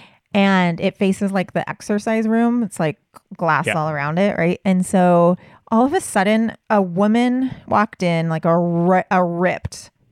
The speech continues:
Speaker 1: woman walked in
Speaker 2: Rippling
Speaker 1: in a
Speaker 2: muscles.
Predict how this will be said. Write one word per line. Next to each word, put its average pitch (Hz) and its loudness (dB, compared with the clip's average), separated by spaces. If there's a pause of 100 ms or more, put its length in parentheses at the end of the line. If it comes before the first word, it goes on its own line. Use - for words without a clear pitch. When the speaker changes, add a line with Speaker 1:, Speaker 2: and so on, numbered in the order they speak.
Speaker 1:
woman 165 -4 (420)
walked - -4
in 165 -2 (460)
Speaker 2:
Rippling 240 2
Speaker 1:
in 247 2
a 254 2
Speaker 2:
muscles. - -14